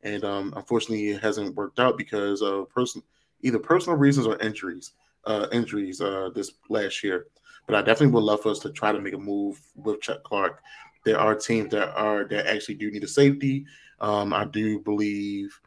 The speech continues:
the Bills are looking for a safety. Carolina Panthers could look for a safety. Maybe we can get a fourth round.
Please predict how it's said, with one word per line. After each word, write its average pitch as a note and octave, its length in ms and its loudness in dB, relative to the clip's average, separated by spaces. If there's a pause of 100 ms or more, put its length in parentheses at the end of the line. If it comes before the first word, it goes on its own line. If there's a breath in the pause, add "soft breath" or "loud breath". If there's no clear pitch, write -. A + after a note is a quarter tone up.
(280)
the - 100 0
Bills B2 320 6
are C#3 40 6
looking C3+ 220 4
for C#3 120 10
a - 20 8
safety. C3+ 560 4 (460 loud breath)
Carolina G#2+ 360 2
Panthers B2 320 -2
could B2 120 -2
look A#2+ 140 -2
for A#2+ 100 2
a A2+ 40 4
safety. A#2 300 0
Maybe B2 240 2
we A#2 80 -6
can A#2+ 80 -2
get A#2 100 2
a G#2+ 40 2
fourth A#2 320 0
round. A2 380 2